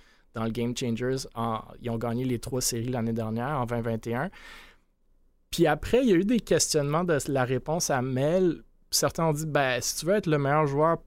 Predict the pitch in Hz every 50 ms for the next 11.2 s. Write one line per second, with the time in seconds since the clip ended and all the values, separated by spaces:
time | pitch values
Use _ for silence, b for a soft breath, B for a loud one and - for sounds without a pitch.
0 | _ - - 139 - - - 165 165 - - 147 135 127 139 143 - - 135 127
1 | 123 123 120 123 120 113 - - 147 160 - - - _ _ _ _ - - 135
2 | 117 - 139 123 120 117 113 - - _ - 170 170 143 127 127 156 - - _
3 | _ _ _ _ _ _ _ _ _ _ _ _ - 143 120 - - 156 156 -
4 | 135 - - 131 135 131 127 - - 123 123 117 - 127 113 - - 139 151 170
5 | 170 165 - - - 127 - - 139 135 127 - 123 120 113 135 127 123 120 117
6 | 113 113 117 131 143 147 147 - - - 120 113 120 131 127 - 139 127 - -
7 | 127 120 117 120 123 135 135 131 127 120 120 b b b b b b b 131 123
8 | - - - 123 120 113 - - - 147 156 175 185 175 - 147 143 - b b
9 | b b - 160 156 - 185 208 269 320 320 269 170 147 147 131 131 151 160 160
10 | 147 131 120 120 120 131 131 139 151 156 151 - - 131 - - - - 143 143
11 | 143 139 131 135